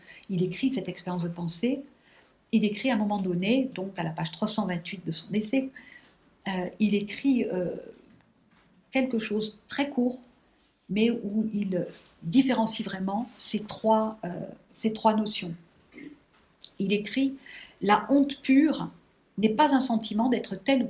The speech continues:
tel objet répréhensible. » Donc là, vous avez tous compris qu'il s'agit donc de la culpabilité.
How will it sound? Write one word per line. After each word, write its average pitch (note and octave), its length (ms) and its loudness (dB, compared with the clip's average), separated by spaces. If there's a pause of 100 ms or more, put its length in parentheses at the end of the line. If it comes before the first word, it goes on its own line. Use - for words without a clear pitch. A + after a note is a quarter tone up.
(140)
tel C4 340 2
objet G3 280 -2
répréhensible. » - 720 -6 (600)
Donc - 160 -18
là, F3+ 120 -2
vous D#3+ 140 -10
avez D#3+ 140 -4
tous - 320 -10
compris B3+ 540 -2 (340)
qu'il E3 120 -10
s'agit G3+ 580 -2
donc F#3+ 160 -2
de F#3 80 -2
la E3 100 0
culpabilité. A3 760 -4